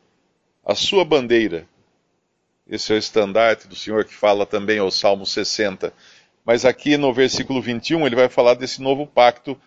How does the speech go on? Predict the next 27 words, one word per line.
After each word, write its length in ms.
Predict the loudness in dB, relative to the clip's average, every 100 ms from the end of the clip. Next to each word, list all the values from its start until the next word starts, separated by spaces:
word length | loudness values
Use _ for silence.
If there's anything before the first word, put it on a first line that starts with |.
| _ _ _ _ _
que 100 | 2
é 40 |
baseado 760 | 6 6 6 6 6 6 0 -8 _
no 160 | -4
Espírito 800 | -4 -4 -6 -4 -4 -4 -6 -8 -8 _ -12
do 80 | -6
Senhor. 500 | -2 0 2 2 -2 _ _ _ _ _ _ _ _
"Quanto 240 | -4 2 4
a 60 |
mim, 280 | 4 0 0
este 260 | 0 2 0
é 20 |
o 60 | 4
meu 240 | 6 6
concerto 640 | 4 -4 0 4 4 2 -6
com 160 | -4
eles", 480 | -2 -2 -4 -14 -10
diz 220 | -2 -2
o 80 | -2
Senhor, 480 | -4 -2 2 2 2 _ _ _ -12
"o 80 | -8
meu 320 | 2 2 2
Espírito 760 | -4 -6 -2 -2 -4 -10 -14 -14 _ _ _ _
que 120 | -6
está 340 | -6 2 4 4
sobre 380 | 2 -2 -4 -8
ti 420 | -6 -4 -4